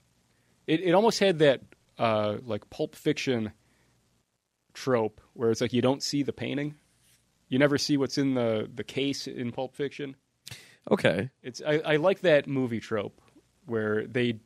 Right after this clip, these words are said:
Speaker 1: deny the audience a visual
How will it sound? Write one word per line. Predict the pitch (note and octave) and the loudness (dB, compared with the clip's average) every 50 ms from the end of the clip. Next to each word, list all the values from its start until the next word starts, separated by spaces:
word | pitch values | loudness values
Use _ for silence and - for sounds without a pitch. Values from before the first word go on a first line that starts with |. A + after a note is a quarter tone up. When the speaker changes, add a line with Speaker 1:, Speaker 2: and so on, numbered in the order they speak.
| _ _ - | _ _ 0
Speaker 1:
deny | - C#3 B2 B2+ B2+ C3+ C#3+ C3+ | 0 2 4 6 6 6 6 6
the | B2 B2 B2 | 4 2 2
audience | B2 B2 B2 B2 B2 A#2 A2 G#2 G2+ - - - - _ - _ _ _ _ - | 4 4 4 4 2 0 -2 -2 -4 -8 -10 -12 -14 _ -20 _ _ _ _ -10
a | - B2 | -6 -6
visual | G#2 G#2 B2+ B2+ A#2 A2 G#2 G2+ G2+ G2+ G2+ G2+ | -2 0 0 0 0 0 -4 -4 -4 -6 -6 -8